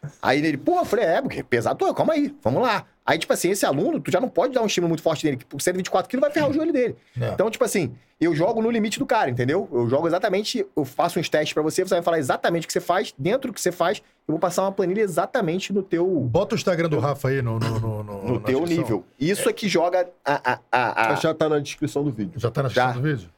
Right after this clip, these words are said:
Speaker 1: Isso otimiza, né, o resultado. Isso otimiza muito o resultado. Porque o cara consegue em três meses fazer em um. Em relação à morte, que eu falei agora.
Speaker 3: Quero. Pe-,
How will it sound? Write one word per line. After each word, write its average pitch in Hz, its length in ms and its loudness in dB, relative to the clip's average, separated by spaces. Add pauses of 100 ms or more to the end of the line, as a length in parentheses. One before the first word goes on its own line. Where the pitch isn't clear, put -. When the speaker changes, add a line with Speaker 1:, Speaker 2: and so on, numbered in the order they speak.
Speaker 1:
Isso 160 180 2
otimiza, 202 540 2
né, 143 140 2
o 139 80 -6
resultado. 123 460 0
Isso 107 100 -2
otimiza 160 320 0
muito 135 200 -2
o - 20 2
resultado. 98 420 -2
Porque - 160 -2
o 127 60 -6
cara 135 160 2
consegue 139 240 0
em 135 40 -4
três 139 220 0
meses 143 240 -2
fazer 143 140 0
em 143 80 -2
um. 95 100 -6 (400)
Em 131 60 -2
relação 147 320 0
à - 20 -2
morte, 107 220 -2
que - 60 -2
eu 95 60 -2
falei 101 160 2
agora. 113 160 0 (280)
Speaker 3:
Quero. 117 320 0 (180)
Pe-, 160 160 -2